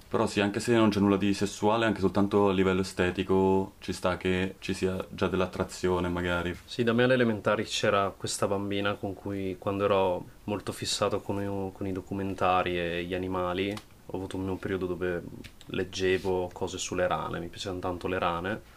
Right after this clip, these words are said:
Speaker 2: e a me è sempre piaciuto condividere quello che mi piaceva, e quindi ero lì che cercavo persone a cui far appassionare di rane. E c'era questa ragazzina in classe da me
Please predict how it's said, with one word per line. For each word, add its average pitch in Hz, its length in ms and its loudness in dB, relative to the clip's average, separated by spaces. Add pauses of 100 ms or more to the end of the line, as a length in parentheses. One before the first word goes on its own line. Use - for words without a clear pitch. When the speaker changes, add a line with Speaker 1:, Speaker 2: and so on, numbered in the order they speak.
(260)
Speaker 2:
e 90 340 0
a 110 60 0
me 110 140 2
è - 20 2
sempre - 320 -6
piaciuto - 360 -6
condividere 98 600 -2
quello 98 220 -4
che 104 100 -4
mi 95 120 -2
piaceva, 95 720 0 (380)
e - 100 -10
quindi 90 1080 -4
ero 90 220 -6
lì 87 140 -6
che - 100 -20
cercavo 82 800 -4 (280)
persone - 400 -2
a - 20 -4
cui 98 180 -6
far 92 220 -2
appassionare 87 600 -4
di 87 120 -2
rane. 82 540 -4 (140)
E - 80 -18
c'era 90 220 -2
questa - 280 -2
ragazzina 104 500 2
in 117 60 2
classe 98 340 -2
da 110 100 4
me 110 320 4